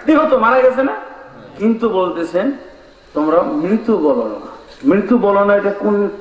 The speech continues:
কিসের দৃষ্টিতে? আখেরাতের দৃষ্টিতে, বারজাখি জীবনের দৃষ্টিতে সে মৃত নয়, বাল আহইয়া, বরং তারা জীবিত। জীবিত কোথায়? আখেরাতের,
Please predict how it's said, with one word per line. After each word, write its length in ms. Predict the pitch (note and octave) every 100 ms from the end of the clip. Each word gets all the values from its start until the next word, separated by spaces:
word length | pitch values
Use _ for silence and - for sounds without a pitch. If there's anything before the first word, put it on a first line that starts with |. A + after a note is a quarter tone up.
| -
কিসের 300 | F#3 A3 F#3+
দৃষ্টিতে? 460 | F#3+ - - - - - - - - F4+
আখেরাতের 720 | D3 - F#3+ G3 G3+ E3 A#2+
দৃষ্টিতে, 500 | A#2 - - - - - - - - G2+ - - - - - - - - -
বারজাখি 600 | G3 A3+ - E4+ G#4 F4+
জীবনের 480 | E4+ F4+ G#4 G#4 E4+
দৃষ্টিতে 720 | F#4 - E4 D#4 E4 C#4 A3+ - - - - - -
সে 500 | - G3+ G#3+ A#3 A#3
মৃত 400 | F3 F3 F#3+ -
নয়, 640 | E3+ D3 C#3+ C#3 A#2+ A2+ A2 - - - - - -
বাল 220 | B2 D#3
আহইয়া, 680 | C#3 - D3 D#3+ F3 E3 C#3 C#3
বরং 260 | D3 D3+ C#3+
তারা 260 | D3+ E3+ - B2+
জীবিত। 380 | B2 A#2 - - - - - - -
জীবিত 260 | A3+ D4
কোথায়? 520 | C4+ C4+ B3+ A#3+ E3+ - - - - - - - B2 D#3+ F3 E3+
আখেরাতের, 800 | G#3 C4+ F4+ G4 F#4+ E4+ B3+